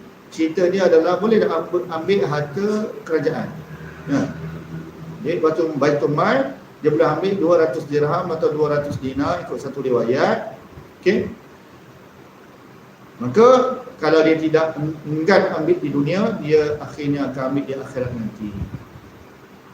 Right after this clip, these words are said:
Dan apabila adalah demikian itu, maka orang fakir dan alim mengambil daripada haknya. Apatah lagi orang fakir dan orang alim. Betul, ya? Ha, kalau lah orang mu'alaf boleh ambil,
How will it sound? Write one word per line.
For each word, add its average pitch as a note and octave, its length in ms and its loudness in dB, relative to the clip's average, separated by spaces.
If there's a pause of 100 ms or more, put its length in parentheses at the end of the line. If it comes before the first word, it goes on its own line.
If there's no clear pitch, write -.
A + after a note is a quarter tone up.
(760)
Dan A3 240 6
apabila G#3+ 720 6
adalah G3 320 4
demikian F#3 480 4
itu, G3 320 0
maka F3 480 -2
orang E3+ 640 2
fakir F3 640 0
dan D#3 160 -4
alim D#3+ 560 -2
mengambil D#3 560 0
daripada D3 480 0
haknya. B2+ 400 0
Apatah C#3+ 320 0
lagi C#3 240 2
orang C3+ 240 0
fakir D3 400 -6
dan C#3 160 -4
orang C#3+ 320 -2
alim. - 320 4 (320)
Betul, C#3+ 160 0
ya? C#4+ 60 2 (500)
Ha, A#2+ 80 -10
kalau F#3+ 240 4
lah F3+ 140 6 (100)
orang D#3+ 160 -2
mu'alaf D3+ 400 -2
boleh C#3+ 240 0
ambil, C#3 480 0